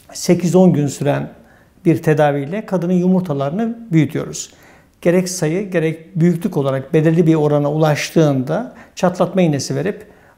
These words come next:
otuz dört otuz altı saat sonra toplama işlemine geçiyoruz. Birinci aşama kadının yumurtalıklarının büyütülmesi.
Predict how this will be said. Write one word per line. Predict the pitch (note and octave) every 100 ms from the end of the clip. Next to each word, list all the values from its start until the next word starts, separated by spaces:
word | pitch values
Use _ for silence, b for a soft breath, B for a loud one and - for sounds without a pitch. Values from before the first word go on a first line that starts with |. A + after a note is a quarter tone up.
| b
otuz | D#3+ -
dört | F#3+ F#3
otuz | F3 -
altı | E3+ D#3+
saat | D#3 C#3+ E3
sonra | D#3 F3 C4 C4 -
toplama | F3+ F3 D3
işlemine | C3 - C3+ C#3+
geçiyoruz. | E3 - D3+ C3+ - -
Birinci | F3 F#3 F3+
aşama | D#3+ D3+ A3 A3+
kadının | D#3+ F3+
yumurtalıklarının | F#3 E3+ E3 D#3 C3 D3+ D3+ A#3 A#3 B -
büyütülmesi. | F3 E3 C3+ C3 B2+ C#3